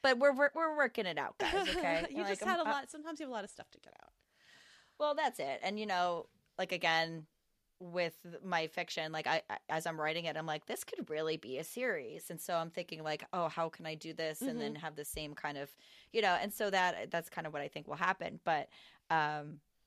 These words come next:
Speaker 1: yeah, it's really been interesting. It's been interesting going back and forth between writing the f-, the f-, nonfiction, which the deadline is actually soon. We're finishing the, the drafts now.
Speaker 2: Mm-hmm.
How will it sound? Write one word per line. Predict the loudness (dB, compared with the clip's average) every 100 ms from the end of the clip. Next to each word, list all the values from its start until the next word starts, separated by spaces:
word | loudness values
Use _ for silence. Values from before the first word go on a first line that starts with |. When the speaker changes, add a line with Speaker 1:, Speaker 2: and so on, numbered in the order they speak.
| _
Speaker 1:
yeah, | 0 4 4
it's | 0 -8 -2
really | 0 0
been | 2 0 0 -2 -6 -10 -14 _ _ _ _ -4
interesting. | -4 -4 -12 -8 -6 -4 -4 -8 -10 -14 _ _ _ _ _ _ _ _ _ _ _ _
It's | -10 0
been | 0
interesting | 2 -2 0
going | 2
back | 4 4
and | 4
forth | 2 0 0
between | -8 -6 0
writing | 0 0
the | -6
f-, | -12 _ _
the | -6
f-, | -6 0
nonfiction, | 2 2 -2 -6 -4 -4 -4 -8
which | -2 -2 -2 -8 -8 -4
the | -2
deadline | 0 0 -2 -2
is | -4
actually | -4 -6 -8
soon. | -8 -6 -6 -6
We're | -8 -8
finishing | -8 -8 -8 -10
the, | -12 _
the | -10
drafts | -2 0 0 -2 -8 -10 -12 -14 _ _
now. | -6 0 2 2 0 -4 -8
Speaker 2:
Mm-hmm. | -10